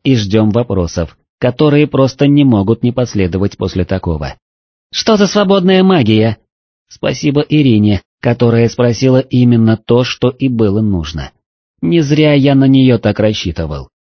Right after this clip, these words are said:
да и нужные слова в конце моей речи явно настроили её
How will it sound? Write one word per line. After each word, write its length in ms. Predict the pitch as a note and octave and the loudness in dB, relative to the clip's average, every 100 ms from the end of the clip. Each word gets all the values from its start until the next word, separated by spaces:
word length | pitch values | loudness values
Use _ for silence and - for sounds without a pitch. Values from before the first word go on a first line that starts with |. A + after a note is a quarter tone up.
| - | -6
да 100 | G#2+ | -4
и 140 | A2+ | -2
нужные 460 | C#3+ B2+ A2 B2+ B2+ | -2 0 2 2 0
слова 380 | B2 C3+ B2+ G2 | 0 0 0 0
в 60 | |
конце 380 | - G#2 G#2 A2 | -2 -2 0 0
моей 300 | G#2+ G#2+ A2 | 2 2 2
речи 280 | A#2+ C3+ C#3+ | 2 0 0
явно 540 | C#3 G#2 G#2+ A2 B2+ | -2 0 0 2 2
настроили 640 | C3 B2 - G#2 G2+ G#2 G#2+ | 2 0 -2 0 2 2 2
её 520 | A#2 A#2+ A#2 B2 B2+ | 2 2 2 0 -2